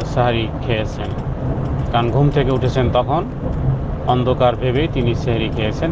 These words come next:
কিন্তু সাহারি সময় পার হয়ে গিয়েছে বা ফজরের নামাজ শেষ হয়ে গেছে তখন। তো তার এই, আহ, আহ, সিয়াম হবে কিনা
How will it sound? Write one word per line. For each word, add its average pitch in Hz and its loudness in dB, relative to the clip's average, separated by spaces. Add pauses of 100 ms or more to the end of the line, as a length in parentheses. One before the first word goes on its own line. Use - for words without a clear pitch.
কিন্তু 110 0 (840)
সাহারি 123 2
সময় 123 2
পার 120 4
হয়ে 110 -2
গিয়েছে 104 -2
বা 117 2
ফজরের 110 0 (360)
নামাজ 110 2
শেষ 104 -4
হয়ে 104 0
গেছে 101 -2
তখন। - -2 (800)
তো 117 2
তার 120 2
এই, 120 0
আহ, 117 0
আহ, 113 0 (1700)
সিয়াম 143 2
হবে 135 0
কিনা 110 -4